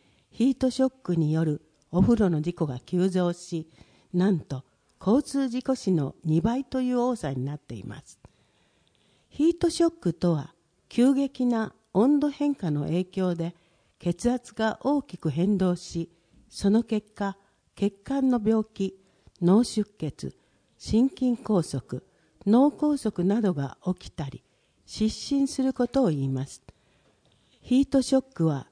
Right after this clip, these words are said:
年齢を問わず、誰にでも起こる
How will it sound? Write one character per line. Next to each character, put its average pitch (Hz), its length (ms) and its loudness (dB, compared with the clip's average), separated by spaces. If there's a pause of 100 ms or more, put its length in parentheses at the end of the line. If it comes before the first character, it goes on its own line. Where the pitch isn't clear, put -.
年 240 420 4
齢 247 180 2
を 233 100 0
問 233 220 0
わ 170 100 0
ず、 135 240 -6 (360)
誰 262 300 4
に 160 220 0
で 233 100 4
も 220 280 4
起 170 100 -2
こ 240 140 2
る - 160 2